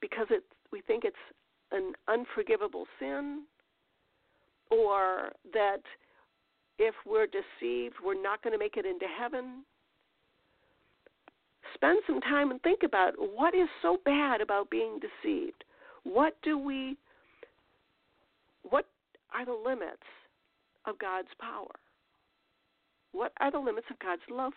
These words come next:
for us? Is deception the limit? That if we're deceived, God can't reveal Himself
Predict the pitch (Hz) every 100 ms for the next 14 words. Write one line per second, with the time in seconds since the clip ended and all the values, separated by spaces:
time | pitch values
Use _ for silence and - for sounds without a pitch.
0 | - 71 - - - - _ _ _ _
1 | _ _ _ _ _ _ _ _ _ _
2 | _ 208 190 - 190 - 185 156 - 277
3 | 302 294 - 277 294 302 370 466 _ -
4 | 233 240 - 247 240 208 - - - 220
5 | 240 285 - - _ _ _ - - -
6 | - - - 175 196 - - - _ _
7 | _ _ _ _ _ 185 185 202 220 233
8 | 233 -